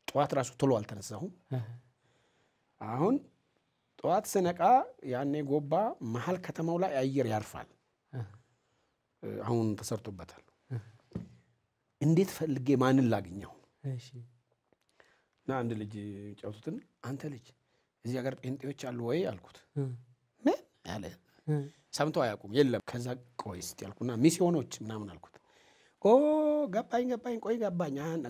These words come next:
Speaker 1: አሁን ገባኝ፣ ቆይ" አለኝና ጌታቸው ታደሰ ይባላል። እሱ ጋር ይዞኝ ይሄዳል። ህንዳውያን ጋር ይኖራል። ባለቤቱም እሱም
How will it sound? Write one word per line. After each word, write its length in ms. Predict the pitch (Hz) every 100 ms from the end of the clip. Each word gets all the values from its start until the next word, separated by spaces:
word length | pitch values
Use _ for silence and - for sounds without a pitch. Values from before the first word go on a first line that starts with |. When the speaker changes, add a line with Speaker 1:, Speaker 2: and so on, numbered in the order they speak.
| 147
Speaker 1:
አሁን 200 | 190 240
ገባኝ፣ 300 | 190 127 117
ቆይ" 200 | 117 113 101 -
አለኝና 460 | 117 113 120 123 165 254 - _ _ _ _ _ _ _ _ _ _ _ _
ጌታቸው 380 | 117 110 113 120
ታደሰ 320 | 117 110 110 110
ይባላል። 400 | 104 95 143 - - _ _ _ _ _ _ _ _ _ _ _ _ _ _ - _
እሱ 200 | 107 - -
ጋር 180 | 104 135
ይዞኝ 300 | 156 113 113
ይሄዳል። 300 | 78 87 - -
ህንዳውያን 760 | - 113 110 110 110 110 110 110
ጋር 180 | 110 107
ይኖራል። 400 | 107 104 117 - - _ - - _
ባለቤቱም 440 | - 117 110 113 117
እሱም 280 | 110 -